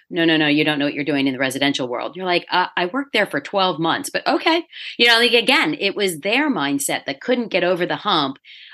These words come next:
of, quite frankly, how much information and why I do as much as I do in construction.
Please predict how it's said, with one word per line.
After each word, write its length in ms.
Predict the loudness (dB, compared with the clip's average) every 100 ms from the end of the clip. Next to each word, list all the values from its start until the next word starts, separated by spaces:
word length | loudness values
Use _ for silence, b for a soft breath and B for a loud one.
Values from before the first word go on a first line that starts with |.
| _
of, 320 | 4 4 2 -2
quite 200 | -4 0
frankly, 260 | -2 -2
how 220 | -4 -2
much 200 | -2 -2
information 520 | -2 -2 -2 0 -2 -4
and 200 | -4 0
why 460 | 4 6 6 4
I 220 | 2 -2 -4 _ _ _ _ _ 0
do 140 | 0
as 120 | 0
much 180 | -2 -2
as 80 | 0
I 80 | 0
do 120 | 2
in 80 | 0
construction. 640 | -4 -2 -2 -2 -6 -8